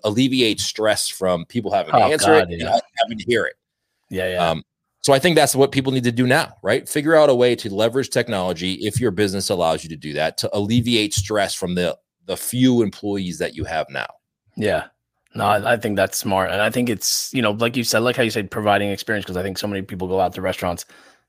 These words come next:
Speaker 2: not just 'cause they're hungry, but that's a whole, whole different topic. But yeah, I mean, I, I, I think there's gonna be some stuff, whether it's the Q R codes, you know, the online ordering, the tickets,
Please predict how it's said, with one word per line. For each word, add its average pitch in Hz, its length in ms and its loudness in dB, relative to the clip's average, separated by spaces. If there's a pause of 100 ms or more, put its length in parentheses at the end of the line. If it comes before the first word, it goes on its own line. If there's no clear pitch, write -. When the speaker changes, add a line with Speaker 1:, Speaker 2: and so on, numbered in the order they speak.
(320)
Speaker 2:
not 92 440 0
just - 180 -4
'cause 82 160 -6
they're 80 120 -8
hungry, 82 280 -6
but 92 100 -2
that's 82 120 -4
a 80 60 -4
whole, 85 240 -4 (180)
whole 92 100 -4
different 87 320 -6
topic. 87 380 -2
But - 180 -2 (380)
yeah, 147 220 6
I 113 60 4
mean, 123 140 4
I, 143 160 4 (200)
I, 185 140 0 (200)
I 185 40 4
think 160 260 -2
there's 143 180 2
gonna 127 140 -2
be 113 100 -2
some 127 240 -2
stuff, 110 280 -2
whether 107 180 -4
it's - 100 -10
the 98 60 -10
Q 143 240 2
R 131 140 4
codes, 120 520 -2 (220)
you 110 100 -10
know, 101 120 -2
the 110 100 -4
online 135 380 2
ordering, 117 400 0
the 104 80 -4
tickets, 117 560 0